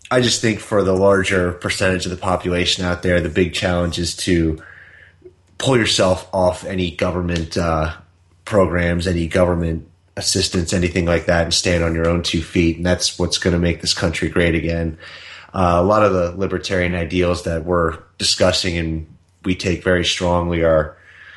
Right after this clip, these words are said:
the same ideals that the people that came across the ocean, uh,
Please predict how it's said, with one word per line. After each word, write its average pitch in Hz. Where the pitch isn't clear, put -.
the 98
same 98
ideals 90
that 85
the 82
people 82
that 82
came 85
across 85
the 87
ocean, 85
uh, 78